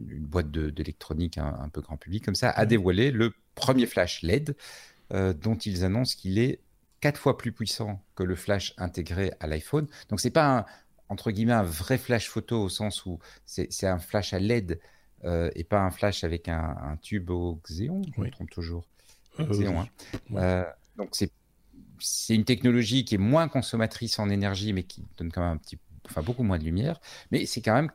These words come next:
Speaker 1: quatre fois plus lumineux que le flash intégré,
Speaker 2: Ouais.
Speaker 1: euh, de l'iPhone. Donc,
Speaker 2: Mm.
Speaker 1: ça veut dire quatre fois plus lumineux qu'on va aller deux fois plus loin, en fait, avec son flash.
Speaker 2: Mhm.
Speaker 1: Parce qu'il y a le,
Speaker 2: Et on
Speaker 1: le carré de la distance, machin, et cetera. Donc, quatre
Speaker 2: Ouais.
Speaker 1: fois plus, ça fait que la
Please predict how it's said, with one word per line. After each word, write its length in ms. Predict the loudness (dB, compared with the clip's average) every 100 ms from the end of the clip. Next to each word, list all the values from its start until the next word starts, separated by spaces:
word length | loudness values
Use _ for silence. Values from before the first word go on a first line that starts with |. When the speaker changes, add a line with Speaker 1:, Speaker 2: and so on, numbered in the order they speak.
| -2
Speaker 1:
quatre 180 | -2 0
fois 140 | -4
plus 140 | 0
lumineux 380 | 0 4 4 2
que 80 | 0
le 60 | -4
flash 300 | -2 -2 -2
intégré, 440 | -4 -4 -4 -4 -6 -20 _ -4
Speaker 2:
Ouais. 80 | 0
Speaker 1:
euh, 360 | 0 -2 -2 -4
de 80 | -2
l'iPhone. 460 | -2 -2 0 0 0 -8 _
Donc, 120 | -2
Speaker 2:
Mm. 40 | 0
Speaker 1:
ça 80 | 2
veut 80 |
dire 160 | 2 2
quatre 140 | 0
fois 160 | 0 -2 -2 -14
plus 120 | -8 -4
lumineux 340 | -2 0 0
qu'on 160 | 0 2
va 100 | 4
aller 240 | 4 2 -2 _ _
deux 80 | -2
fois 180 | 2 0
plus 140 | 2
loin, 200 | 4 4
en 60 | 2
fait, 180 | 0 -2
avec 160 | -2 -4
son 120 | -10
flash. 340 | -10 -12 -12 -20 -20 -20 -20 _ _ -4
Speaker 2:
Mhm. 200 | -4 -4 -8
Speaker 1:
Parce 120 | -4
qu'il 120 | 0
y 80 | 4
a 100 | 6
le, 20 |
Speaker 2:
Et 20 | 6
on 60 |
Speaker 1:
le 180 | 4 0
carré 380 | 0 -2 -2 -4
de 40 |
la 60 | -2
distance, 500 | -4 -4 -2 -2 -4
machin, 260 | -6 -4 -6
et 20 |
cetera. 340 | -4 -2 0
Donc, 140 | -2 -4 -8
quatre 140 | -2
Speaker 2:
Ouais. 120 | -2
Speaker 1:
fois 60 | -2
plus, 140 | -6
ça 160 | -8 -10
fait 140 | -14
que 240 | -18 -10
la 60 | -8